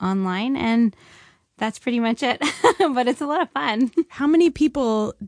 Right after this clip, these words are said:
Speaker 2: do you have in a room at a time? How many people are you juggling to talk to?
Speaker 1: So it depends. Sometimes traffic is really bad, and I'll just have, you know, one regular member, and that's fine.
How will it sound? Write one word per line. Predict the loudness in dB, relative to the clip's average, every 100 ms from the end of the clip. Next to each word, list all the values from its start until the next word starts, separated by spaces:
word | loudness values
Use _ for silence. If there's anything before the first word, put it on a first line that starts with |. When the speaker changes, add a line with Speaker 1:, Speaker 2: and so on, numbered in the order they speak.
| -6
Speaker 2:
do | -2
you | 0
have | 0 -2 -2
in | 0
a | 0
room | 0 0
at | -2
a |
time? | -6 -6 -2 0
How |
many | 0 -2
people | -2 -2
are | -2
you | -2
juggling | -2 -2 -2 -2 0 -2
to | -6
talk | -8 -6 -6 -10
to? | -14 -16 -18 _
Speaker 1:
So | -2
it |
depends. | 0 2 4 4 -2 -8
Sometimes | -4 -2 0 0
traffic | 2 2 0 -4
is | -4 -6 -14 -20 -20 _ -8
really | -2 2 2
bad, | 4 4 2
and | 0
I'll | -2
just | -4 -4
have, | -2 -2 -4 _ _ _ _
you | -2
know, | 0 2
one | 2 2
regular | 0 0 0
member, | 0 0 0
and | -2 -2
that's | -2 -6 -8
fine. | -4 -2 -2 -4 -6